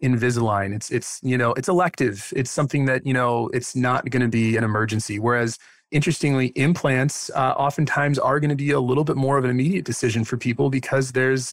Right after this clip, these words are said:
an immediate problem, right? You, oftentimes, and this is what people forget, I think a lot of us think people are walking around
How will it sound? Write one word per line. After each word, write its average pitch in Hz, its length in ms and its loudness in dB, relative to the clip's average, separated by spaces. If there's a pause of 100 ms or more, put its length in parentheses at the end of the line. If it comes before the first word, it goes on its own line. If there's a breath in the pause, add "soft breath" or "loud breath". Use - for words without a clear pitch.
an 135 60 0
immediate 135 380 2
problem, 135 480 2
right? 123 240 2
You, 131 140 -2 (120)
oftentimes, 147 520 2
and 135 80 -2
this 175 80 0
is - 60 -6
what 160 100 2
people 139 240 0
forget, 113 500 0 (340)
I 139 40 4
think 156 140 4
a 135 40 4
lot 131 180 2
of 139 60 0
us 127 140 0
think 123 200 -2
people 131 220 0
are 120 80 4
walking 120 380 0
around 117 420 0